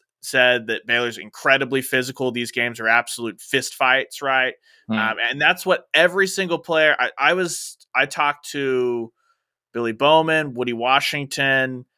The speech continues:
Speaker 1: um, Anton Harrison, Reggie Grimes, Dylan Gabriel. Physicality was, was kind of the buzzword coming out of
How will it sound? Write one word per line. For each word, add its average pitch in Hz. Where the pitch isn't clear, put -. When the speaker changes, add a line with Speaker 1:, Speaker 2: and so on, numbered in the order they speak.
Speaker 1:
um, 101
Anton 120
Harrison, 135
Reggie 120
Grimes, 127
Dylan 120
Gabriel. 123
Physicality 156
was, 127
was 117
kind 127
of 113
the 117
buzzword 127
coming 120
out 113
of 107